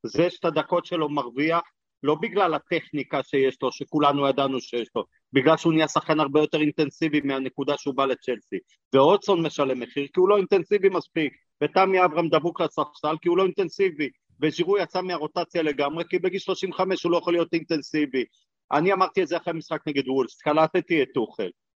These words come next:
רק מי שאינטנסיבי ומסוגל ללכת מכות על המגרש ישחק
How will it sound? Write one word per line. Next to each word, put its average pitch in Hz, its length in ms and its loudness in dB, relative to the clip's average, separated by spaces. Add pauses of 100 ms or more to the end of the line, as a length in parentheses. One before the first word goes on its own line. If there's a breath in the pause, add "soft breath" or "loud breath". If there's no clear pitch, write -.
(140)
רק 180 340 2
מי 175 140 -4
שאינטנסיבי 151 880 -2 (300)
ומסוגל 165 420 2
ללכת 170 480 0
מכות 160 420 0
על 147 100 0
המגרש 143 680 -2 (200)
ישחק 156 600 -2